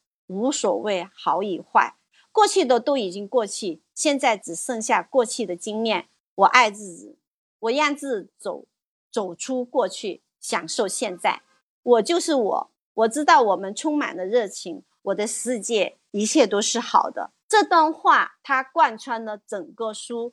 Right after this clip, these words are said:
在每一个小章节里它都会有这段话。这就是我今天分享的这本书，最后用这段，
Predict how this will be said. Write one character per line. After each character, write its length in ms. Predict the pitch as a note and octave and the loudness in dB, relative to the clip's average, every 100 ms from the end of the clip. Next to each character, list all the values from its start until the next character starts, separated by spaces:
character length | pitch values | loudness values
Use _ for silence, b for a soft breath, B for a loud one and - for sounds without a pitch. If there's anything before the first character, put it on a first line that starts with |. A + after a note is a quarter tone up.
| _ - | _ 2
在 220 | E4 A#3+ | 4 4
每 200 | F#3 F3+ | -2 -6
一 180 | G#3+ A3+ | -6 0
个 160 | D4+ | 0
小 260 | C#4+ G3 - | 0 -6 -6
章 320 | - A#3+ B3+ | -2 -2 -4
节 180 | - - | -12 -12
里 180 | F#3 - | -10 -8
它 180 | - A#3 | -4 -2
都 220 | A3+ C4 | 0 -2
会 180 | B3+ A3+ | -2 -8
有 140 | E3+ | -10
这 140 | - G3+ | -12 -12
段 220 | G3 F#3+ | -10 -10
话。 280 | - - - _ _ _ | -6 -6 -6 _ _ _
这 140 | - F4 | -6 -4
就 160 | D#4+ | -2
是 160 | D4+ D4 | -2 -2
我 240 | A3 - | -2 -4
今 220 | F3 C4 C4 | -6 -6 -4
天 200 | A#3+ B3 | -6 -2
分 220 | B3+ C4+ | -2 0
享 240 | - - | -2 -4
的 80 | F3+ | -4
这 160 | F#3 A#3 | -4 -2
本 160 | - | -4
书， 240 | - G3+ G3+ B B _ | -6 -8 -8 B B _
最 200 | - D#4+ | 2 4
后 160 | C#4+ A#3 | 4 4
用 200 | B3 A3+ | 2 2
这 200 | B3 A3 | 0 2
段， 280 | A3+ G3 | 0 -2